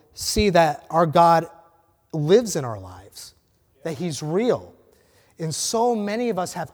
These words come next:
opportunity where you work each day,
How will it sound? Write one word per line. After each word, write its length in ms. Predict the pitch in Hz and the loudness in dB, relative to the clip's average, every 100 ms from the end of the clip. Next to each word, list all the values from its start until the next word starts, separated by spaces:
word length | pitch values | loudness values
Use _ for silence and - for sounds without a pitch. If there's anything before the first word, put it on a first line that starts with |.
| - | -10
opportunity 840 | 185 190 - 156 - 220 208 165 | -6 -6 -8 -12 -10 -8 -6 -6
where 400 | 135 135 185 220 | -8 -6 -4 -4
you 300 | 190 156 190 | -4 -6 -6
work 560 | 160 131 147 170 185 170 | -6 -6 -4 -4 -6 -12
each 280 | 156 - | -14 -14
day, 340 | 127 120 90 | -14 -16 -18